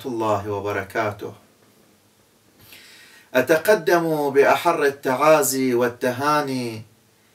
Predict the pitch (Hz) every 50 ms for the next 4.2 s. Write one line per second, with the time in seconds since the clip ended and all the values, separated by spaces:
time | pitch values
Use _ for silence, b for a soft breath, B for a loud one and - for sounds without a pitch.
0 | _ _ - 117 120 - 131 143 156 156 - 190 202 196 - - - 139 135 -
1 | - 135 135 127 156 156 139 139 135 127 - - 143 147 151 160 156 147 135 110
2 | - - _ _ b b b b b b b b b _ - 175 - - 156 151
3 | 143 139 131 127 127 127 123 117 127 120 117 120 127 123 131 151 151 147 143 135
4 | 120 104 104